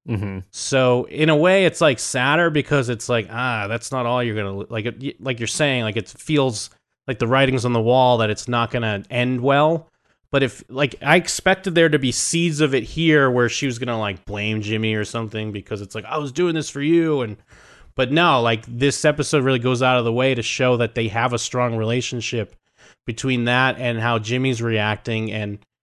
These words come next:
Speaker 2: she's, you know, the most important thing to him at the moment. So, uh, yeah, yeah, it just, it, it's like I'm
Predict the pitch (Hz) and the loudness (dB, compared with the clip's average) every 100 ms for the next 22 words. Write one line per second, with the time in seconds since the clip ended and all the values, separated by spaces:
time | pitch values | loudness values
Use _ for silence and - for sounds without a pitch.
0 | _ _ - - 123 110 107 120 113 107 | _ _ -10 -4 -2 -2 -4 -2 0 0
1 | 104 101 104 104 117 107 - 104 - 113 | -2 -2 -4 0 0 -2 -4 -6 0 0
2 | 101 - 131 117 107 101 95 98 110 110 | -2 -4 -2 0 -2 -2 -6 -2 0 0
3 | 92 - - _ - - 110 104 104 - | -4 -10 -18 _ -14 -4 0 0 -2 -6
4 | _ _ _ _ _ _ - 107 107 104 | _ _ _ _ _ _ -4 0 0 0
5 | 101 101 120 - - 127 98 107 113 127 | -2 0 0 -2 -6 -4 -2 -4 -2 -2
6 | - 101 123 117 127 120 139 123 107 123 | -4 -8 -6 -6 -6 -6 0 -2 2 0
7 | 117 110 | 0 -4